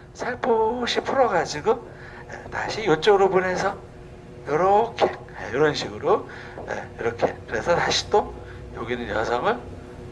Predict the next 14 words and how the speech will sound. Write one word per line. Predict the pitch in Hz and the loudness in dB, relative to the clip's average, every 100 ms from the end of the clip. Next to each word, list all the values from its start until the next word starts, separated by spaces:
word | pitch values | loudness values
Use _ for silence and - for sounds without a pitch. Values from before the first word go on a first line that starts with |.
| - - - - - - | -14 -14 -14 -14 -14 -10
예, | 196 - | -8 -8
그래서 | 120 120 160 - - | -6 -4 -4 -4 6
요렇게까지, | 156 160 - - 156 151 113 110 190 - - | 6 6 2 4 4 4 -4 -4 -4 -4 -14
예, | - - - - - | -14 -14 -16 -16 -8
싹. | - 240 - - - - - - | -2 -2 -2 -14 -16 -16 -10 -4
그래서 | 123 165 | -2 0
이제 | 156 160 - - - - - | 2 0 0 -14 -16 -16 -16
이렇게 | - - - - | -14 -12 -12 -2
돌아, | - 147 127 - - - - | 4 6 6 2 -6 -10 -2
도-, | 117 | -2
돌아 | - 165 160 107 | 2 4 6 6
그랬어요. | 95 90 95 | 2 -8 -6
이런 | 95 101 | -6 -4
식으로. | - 92 | -6 -8